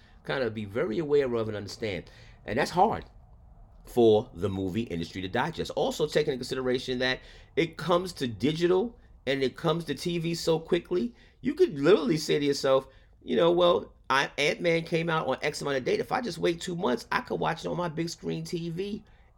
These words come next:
in my house and not spend the money, or spend less money and get the same entertainment value on my couch snuggled up." So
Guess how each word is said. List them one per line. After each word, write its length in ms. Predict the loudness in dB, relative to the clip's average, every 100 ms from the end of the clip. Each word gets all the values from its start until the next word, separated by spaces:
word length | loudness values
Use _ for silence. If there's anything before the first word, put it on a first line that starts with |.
| 0
in 120 | 2
my 220 | 4 4
house 460 | 4 -2 -4 -10 -18 _ _ _
and 160 | 0 2
not 160 | 2 0
spend 360 | 0 -2 0
the 40 | -2
money, 280 | -2 -4 -10 -20 _
or 100 | 0
spend 400 | 0 6 6 6
less 200 | 0 -2
money 160 | -2 -2
and 80 |
get 80 | -4
the 40 | -6
same 320 | -4 -2 -2
entertainment 420 | -6 -4 -4 -4
value 260 | -4 -6 -6
on 200 | -4 -2
my 140 | -2 -4
couch 360 | -4 -6 -6
snuggled 340 | -4 -2 -2 -2
up." 200 | -6 -10 -20 -20 -20 -20 -20 -20 -20 -20 -20 -20
So 380 | 2 6 6